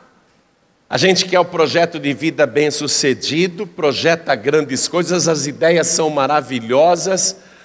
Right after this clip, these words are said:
os projetos são excelentes, a pessoa só pede coisa boa, coisas que, se acontecerem, os seus planos serão bem-sucedidos e ela ficará muito feliz, realizada.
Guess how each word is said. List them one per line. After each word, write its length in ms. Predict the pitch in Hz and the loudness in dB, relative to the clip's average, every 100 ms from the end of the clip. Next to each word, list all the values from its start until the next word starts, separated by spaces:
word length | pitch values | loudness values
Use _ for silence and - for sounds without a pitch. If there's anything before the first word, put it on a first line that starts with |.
| - - | -10 -4
os 140 | 160 | -2
projetos 680 | - 180 117 180 180 170 160 | 0 0 2 0 0 -4 -4
são 180 | 175 | -2
excelentes, 1080 | 170 156 - 139 131 175 190 190 196 190 - - - _ _ _ | 0 0 0 -2 2 2 2 2 0 0 -2 -8 -20 _ _ _
a 80 | - | -6
pessoa 340 | 156 156 175 | -2 0 2
só 200 | 170 170 | 2 2
pede 400 | 156 196 185 170 | 0 2 2 2
coisa 480 | - 175 165 147 151 | -4 0 2 2 2
boa, 760 | 131 - 165 185 190 190 202 190 - - - _ _ _ _ _ _ _ _ _ _ | 0 0 2 4 6 6 4 0 -14 -20 -20 _ _ _ _ _ _ _ _ _ _
coisas 400 | 175 190 185 170 | 2 2 2 0
que, 180 | - 196 | 2 0
se 160 | - | 2
acontecerem, 1040 | 180 170 196 185 180 - - 196 190 165 135 - - - - _ _ _ _ _ _ _ - | 2 2 0 2 0 0 2 4 4 4 0 -6 -20 -20 -20 _ _ _ _ _ _ _ -6
os 100 | 151 | 0
seus 260 | 185 170 | 2 0
planos 580 | - 170 190 196 180 139 | -2 0 2 4 2 0
serão 520 | - - 170 170 175 | 0 0 2 4 2
bem-sucedidos 1080 | 170 165 170 160 160 127 180 202 180 165 131 | 2 -2 0 0 0 0 0 0 0 0 2
e 40 | |
ela 160 | 165 170 | 2 2
ficará 320 | 165 170 160 | 0 -2 0
muito 240 | 160 165 - | 0 -2 -2
feliz, 540 | 160 156 202 208 156 | -4 -2 -2 -2 -4
realizada. 1000 | 147 160 147 127 175 196 190 196 190 | -2 -2 -2 0 4 4 2 0 -2